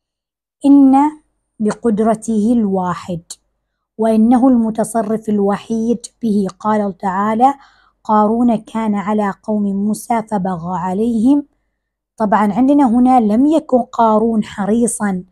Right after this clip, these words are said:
على طاعة الله تعالى في ماله، بل استخدمه لتجبر على الناس ويبطش بهم. وذكرت الآيات بأن المعتدين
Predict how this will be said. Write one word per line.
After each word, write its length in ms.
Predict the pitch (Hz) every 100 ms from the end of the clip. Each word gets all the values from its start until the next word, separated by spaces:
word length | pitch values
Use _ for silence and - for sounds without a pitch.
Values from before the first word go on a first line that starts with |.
| _ _ _ -
على 300 | 220 214 190 -
طاعة 340 | 220 196 196 202
الله 320 | 196 214 214
تعالى 600 | 214 190 180 214 214 202
في 240 | - 196
ماله، 540 | 196 208 240 233 175 - _ _ _ -
بل 120 | 214
استخدمه 880 | 196 - - 220 214 208 196 240 240 -
لتجبر 920 | 202 202 208 175 214 - _ 220 214
على 220 | 190 202 202
الناس 640 | 190 190 233 220 - - _ _ _
ويبطش 720 | 208 208 220 220 _ 220 -
بهم. 600 | 202 185 226 247 214 170 - _ _ _ 208
وذكرت 600 | 202 220 226 220 - 214
الآيات 720 | 214 208 196 196 208 240 208
بأن 460 | 208 214 220 214
المعتدين 1120 | 214 196 185 208 202 214 190 196 208 269 302